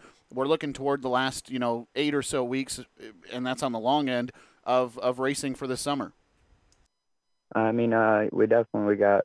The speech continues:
Speaker 2: I mean, Battle of the Bay we're kinda looking at, you know, if, if we can. Uh, you got Rolling Thunder up here in Michigan right by my house, and we're definitely kinda looking into doing that.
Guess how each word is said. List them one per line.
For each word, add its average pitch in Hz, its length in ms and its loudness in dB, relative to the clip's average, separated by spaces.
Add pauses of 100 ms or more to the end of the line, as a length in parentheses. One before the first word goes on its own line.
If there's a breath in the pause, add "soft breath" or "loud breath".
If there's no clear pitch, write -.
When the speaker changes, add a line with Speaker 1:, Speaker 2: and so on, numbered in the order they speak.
(140)
Speaker 2:
I 104 100 0
mean, 98 260 0
Battle 107 320 6
of 107 60 6
the 107 60 6
Bay 101 300 6
we're 107 160 2
kinda 98 300 0
looking 98 320 2
at, 101 280 0
you - 60 -6
know, 101 200 2
if, 101 80 -2 (380)
if 107 160 0
we 98 140 4
can. 98 420 0 (240)
Uh, 101 140 4
you 98 140 6
got 98 200 6
Rolling 104 380 4
Thunder 101 420 2
up 101 220 2
here 101 340 4 (200)
in 98 140 -2
Michigan 98 520 -2
right 98 240 4
by 98 160 4
my 98 160 2
house, 98 360 2 (520)
and 101 100 0
we're 98 240 4
definitely 101 460 0
kinda 101 280 0
looking 98 260 0
into 101 200 -2
doing 98 340 4
that. 95 360 -2